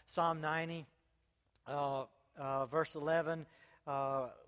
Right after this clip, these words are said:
we also had Psalm one oh three, which was, wa-, was,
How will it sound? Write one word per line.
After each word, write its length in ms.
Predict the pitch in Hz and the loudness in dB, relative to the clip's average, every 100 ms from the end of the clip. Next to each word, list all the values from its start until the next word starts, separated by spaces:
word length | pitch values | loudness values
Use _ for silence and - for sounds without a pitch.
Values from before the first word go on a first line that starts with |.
| 139 | -4
we 140 | 147 | 2
also 300 | 156 160 156 | 2 2 0
had 200 | 151 151 | 0 0
Psalm 300 | - 156 156 | 2 2 2
one 140 | 156 | -2
oh 80 | 151 | -4
three, 360 | 139 147 165 165 | -6 0 0 2
which 240 | 151 147 | -2 -6
was, 300 | 143 135 - - _ _ _ - | -6 -8 -8 -20 _ _ _ -2
wa-, 200 | 156 151 | -2 0
was, 240 | 151 143 | -2 -2